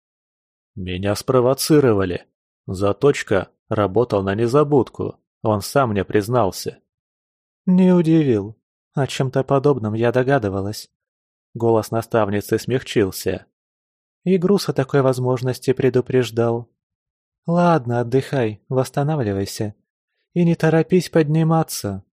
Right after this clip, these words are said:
Полежи под капельницами». «Да куда встать-то? Я ж голый».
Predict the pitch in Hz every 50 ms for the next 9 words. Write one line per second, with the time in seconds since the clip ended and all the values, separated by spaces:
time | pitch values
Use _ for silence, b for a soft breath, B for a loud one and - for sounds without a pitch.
0 | _ _ _ _ _ _ _ - 170 160 165 170 170 156 175 - - 120 - -
1 | - 160 139 - 110 101 98 101 95 - - 107 101 101 95 98 - _ _ _
2 | _ _ _ _ _ _ _ _ _ _ _ _ _ _ _ _ - 107 95 87
3 | 92 95 90 - - 113 110 101 113 123 123 - - - - 127 123 _ _ _
4 | - - 90 87 - _ _ - 113 120 123 117 127 113 110 107 101 101 107 120
5 | 127 113 95 87 85 _